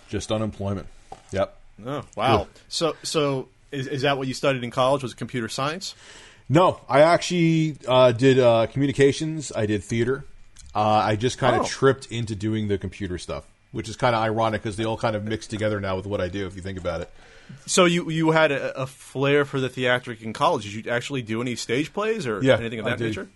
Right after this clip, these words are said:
Speaker 1: Yeah, I did a bunch of them when I was in college. Um,
Speaker 2: Wh-
Speaker 1: what's up?
Speaker 2: Like, give me an example. What did you, Shakespeare? Did you do just smaller one-act plays? What did you do?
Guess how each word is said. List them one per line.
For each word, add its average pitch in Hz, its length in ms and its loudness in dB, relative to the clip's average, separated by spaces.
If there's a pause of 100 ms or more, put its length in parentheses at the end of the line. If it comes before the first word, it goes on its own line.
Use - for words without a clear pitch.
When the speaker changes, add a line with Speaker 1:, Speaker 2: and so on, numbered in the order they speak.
Speaker 1:
Yeah, 120 200 -2
I 107 80 0
did 131 140 -4
a 127 40 -4
bunch 104 260 -6
of 107 60 -12
them 95 100 -10
when 90 80 -10
I 85 80 -6
was 85 160 -10
in 90 80 -16
college. 87 540 -12
Um, 95 500 -4
Speaker 2:
Wh- - 920 -14
Speaker 1:
what's 107 140 -6
up? 185 200 -2 (960)
Speaker 2:
Like, 156 160 2
give 170 100 2
me 175 100 2
an 160 60 2
example. 143 320 0
What 127 220 0
did 113 100 -12
you, 113 140 -8
Shakespeare? 151 600 0
Did 117 120 -6
you 104 60 -12
do 113 120 -4
just - 220 -6
smaller 127 300 2
one-act 117 380 -2
plays? 143 300 -2
What 123 80 -6
did 113 80 -12
you 113 60 -12
do? 117 200 -6